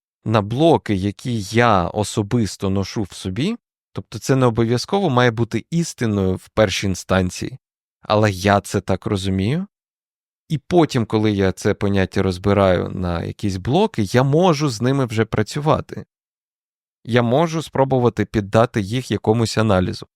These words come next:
І ось за допомогою побудови ось цих зв'язків, там, а, як я розумію це слово, як я розумію це поняття, і виявилось,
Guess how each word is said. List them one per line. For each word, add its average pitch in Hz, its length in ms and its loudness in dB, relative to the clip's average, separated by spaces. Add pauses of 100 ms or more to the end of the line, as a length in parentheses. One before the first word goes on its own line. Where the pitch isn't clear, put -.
(1600)
І - 100 -4
ось 123 120 2
за 143 120 -2
допомогою 160 520 2
побудови 131 720 2
ось 101 200 0
цих 139 260 -2
зв'язків, 104 640 0
там, 90 400 0 (640)
а, 87 440 2 (100)
як 104 240 2
я 101 100 4
розумію 90 440 0
це - 160 -6
слово, 95 440 -4 (180)
як 110 260 2
я 107 60 6
розумію 95 380 2
це - 140 -4
поняття, 101 580 0 (840)
і 139 100 -2
виявилось, 110 880 2